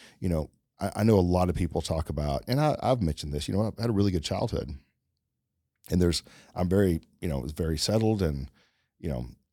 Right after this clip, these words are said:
great home and all those things. And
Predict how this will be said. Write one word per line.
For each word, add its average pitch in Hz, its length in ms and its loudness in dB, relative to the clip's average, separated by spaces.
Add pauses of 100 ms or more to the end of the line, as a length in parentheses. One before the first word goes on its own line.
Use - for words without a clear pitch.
great 87 220 0
home 110 480 2
and 73 280 -2
all 87 180 0
those 78 220 0
things. 76 340 -6 (520)
And 90 380 2